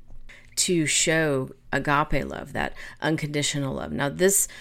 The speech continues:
does not mean that when you give to others that you boast about that as well. And I've seen that in the church too,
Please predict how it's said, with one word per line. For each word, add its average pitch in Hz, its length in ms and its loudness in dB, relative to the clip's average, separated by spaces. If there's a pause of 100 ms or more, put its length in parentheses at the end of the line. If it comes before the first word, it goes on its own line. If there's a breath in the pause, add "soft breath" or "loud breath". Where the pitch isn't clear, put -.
(180 loud breath)
does 156 160 0
not 165 240 4
mean 165 480 2
that 139 220 2
when 151 220 0
you 143 160 2
give 143 440 4
to - 240 2
others 135 460 4
that 143 160 2
you 135 140 0
boast 139 720 2
about 131 320 -2
that 131 160 2
as 127 160 -4
well. 139 240 0
And 120 120 -2
I've 131 100 -2
seen 147 280 0
that 135 180 2
in 139 40 -6
the 139 80 -2
church - 440 -2
too, 143 200 0